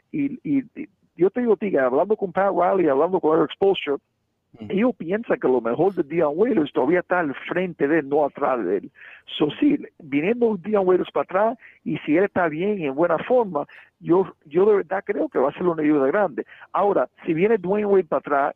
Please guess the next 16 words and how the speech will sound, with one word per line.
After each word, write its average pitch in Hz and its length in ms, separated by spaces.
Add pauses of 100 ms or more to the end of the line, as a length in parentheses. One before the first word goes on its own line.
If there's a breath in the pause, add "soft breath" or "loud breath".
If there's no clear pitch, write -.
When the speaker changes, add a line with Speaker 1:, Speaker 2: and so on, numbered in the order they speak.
Speaker 1:
y 143 100
con 127 260
Tyler 170 460
Johnson 170 320
también, 143 340
que 131 120
le 120 60
están 110 180
pagando 147 320
diecinueve 139 500
millones 143 400 (320 loud breath)
en 143 160
esa 156 220
posición, 143 580
y 139 160
Josh 156 240